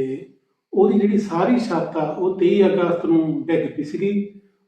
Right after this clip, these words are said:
ਉਹਦਾ ਕਾਰਨ ਕੁਦਰਤੀ ਆ, ਕੋਈ ਇਹ ਤਾਂ ਹੈ ਨਹੀਂ ਵੀ ਕਿਸੇ ਨੇ ਵੀ, ਪੰਚਾਇਤ ਨੇ ਜਾਂ ਕਿਸੇ ਨੇ, ਆਪਣਾ ਹਸਪਤਾਲ ਵਾਲਿਆਂ ਨੇ, ਕਿਸੇ ਨੇ ਵੀ ਜਾਣ ਕੇ ਸੁੱਟੀ ਆ, ਕਿਉਂਕਿ ਉਹ ਤੋਂ ਕਾਫੀ ਨੁਕਸਾਨ ਹੋਇਆ ਸਾਰੇ ਪੰਜਾਬ ਦੇ। ਆਪਾਂ ਨੂੰ ਪਤਾ ਹੜ੍ਹ ਵੀ ਆਏ ਤੇ ਮੀਂਹ ਬਹੁਤ ਆਏ,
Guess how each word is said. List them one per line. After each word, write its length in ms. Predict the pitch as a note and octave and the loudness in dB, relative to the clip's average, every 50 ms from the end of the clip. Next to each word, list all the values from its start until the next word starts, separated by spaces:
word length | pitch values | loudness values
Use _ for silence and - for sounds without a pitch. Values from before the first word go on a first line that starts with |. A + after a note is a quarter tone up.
| _ F#3 | _ 0
ਉਹਦਾ 520 | F#3 F3+ F#3+ F#3 F3+ F3+ F3 E3 E3+ E3+ F3 | 2 4 4 4 4 4 2 0 0 -2 0
ਕਾਰਨ 320 | E3+ E3 E3 E3+ F3 E3+ | 0 0 0 0 0 0
ਕੁਦਰਤੀ 480 | - E3+ D#3+ E3 E3+ E3+ - F#3 F#3 F#3 | 0 0 0 0 0 -2 0 2 4 6
ਆ, 80 | F#3 F#3 | 6 6
ਕੋਈ 200 | - F3+ F3+ F#3+ | 4 4 4 4
ਇਹ 100 | F#3 F#3 | 4 4
ਤਾਂ 80 | F#3 | 2
ਹੈ 140 | D#3 D#3+ D#3+ | 0 0 0
ਨਹੀਂ 120 | E3 F#3 - | 0 0 0
ਵੀ 60 | E3+ | -2
ਕਿਸੇ 320 | - - D#3+ - E3 E3 | -2 -4 -4 0 2 2
ਨੇ 120 | E3 D#3+ D#3+ | 4 4 4
ਵੀ, 180 | D#3+ D#3+ D#3 D#3 - - - _ _ _ _ - | 2 0 0 -2 -4 -10 -16 _ _ _ _ -6
ਪੰਚਾਇਤ 420 | F3 E3 E3 - E3 E3 D#3+ D#3 D3+ | -4 -4 -2 0 0 0 0 0 0
ਨੇ 180 | D#3+ E3 D#3+ D#3+ | 2 4 4 4
ਜਾਂ 180 | E3 E3 D#3+ D#3 - | 2 0 -2 -4 -4
ਕਿਸੇ 280 | - D3+ - - F3 D#3+ | -6 -6 -4 -2 -2 0
ਨੇ, 140 | D#3 D#3 D#3 E3 - - | 0 -2 -4 -6 -8 -10
ਆਪਣਾ 260 | E3 D#3+ - - D#3+ D#3+ | -10 -8 -6 -6 -6 -6
ਹਸਪਤਾਲ 480 | D#3 D#3 F#3 F3 F3 - - - D#3 | -4 -6 -6 -6 -6 -8 -10 -10 -8
ਵਾਲਿਆਂ 200 | D3+ D3+ D3+ D3+ D#3 | -6 -6 -4 -4 -4
ਨੇ, 100 | D#3 D3 | -6 -8
ਕਿਸੇ 260 | D3+ D#3+ - - E3 | -8 -10 -6 0 0
ਨੇ 100 | E3 D#3+ | 0 0
ਵੀ 180 | - D#3 D#3 D3+ D3+ | 0 -2 -6 -8 -8
ਜਾਣ 180 | D#3 D3+ D3 C#3+ | -10 -12 -12 -12
ਕੇ 140 | - - D3 | -12 -14 -14
ਸੁੱਟੀ 320 | - - - - F#3 F#3+ | -16 -12 -6 -2 0 0
ਆ, 100 | F3+ - - - - - _ _ _ _ _ _ - | 0 0 -2 -6 -8 -14 _ _ _ _ _ _ -2
ਕਿਉਂਕਿ 600 | F3 E3 D#3+ D#3+ D#3+ F3 F3 F3 F3+ - - - - - _ _ _ - | 0 0 0 2 4 4 6 6 4 4 -2 -8 -12 -16 _ _ _ -2
ਉਹ 160 | F3+ F3 F3 | 0 0 2
ਤੋਂ 120 | F#3+ F#3 F#3+ | 0 0 0
ਕਾਫੀ 300 | F#3 F3+ F3 F3 G#3 G#3+ | 0 0 0 0 2 2
ਨੁਕਸਾਨ 420 | G#3 F#3+ - - - E3 D#3 D#3 D3+ | 2 0 0 -2 -2 -2 -2 -2 -2
ਹੋਇਆ 220 | C3+ D3 D#3+ D#3+ | -2 -2 -2 -2
ਸਾਰੇ 300 | D#3+ D#3 D#3 D#3 D#3+ F3 | -2 -4 -2 0 2 2
ਪੰਜਾਬ 480 | F3 E3 D3+ D#3 D#3+ D3+ D3 C#3+ C#3 C#3+ | 2 0 0 -2 -2 -2 -2 -4 -4 -2
ਦੇ। 120 | D3+ D#3 D#3 | -2 -2 -2
ਆਪਾਂ 220 | D#3 - D#3 D3+ | -4 -6 -8 -8
ਨੂੰ 80 | D3+ D3 | -8 -8
ਪਤਾ 240 | - - - D#3 | -10 -14 -16 -16
ਹੜ੍ਹ 260 | - D#3+ D#3 D#3 D#3+ D#3 | -12 -8 -6 -6 -6 -2
ਵੀ 100 | F#3+ F#3 | 2 2
ਆਏ 240 | F#3 - D#3 D3+ D3+ D3 | 2 2 0 -4 -8 -8
ਤੇ 100 | - D3+ | -6 -6
ਮੀਂਹ 240 | C#3+ D3 E3+ F#3+ F#3 | -4 -2 -2 -2 -2
ਬਹੁਤ 320 | D#3+ D3+ D#3+ E3+ E3+ E3+ | 0 0 0 0 0 -2
ਆਏ, 160 | D3+ D3+ D3 | -4 -8 -14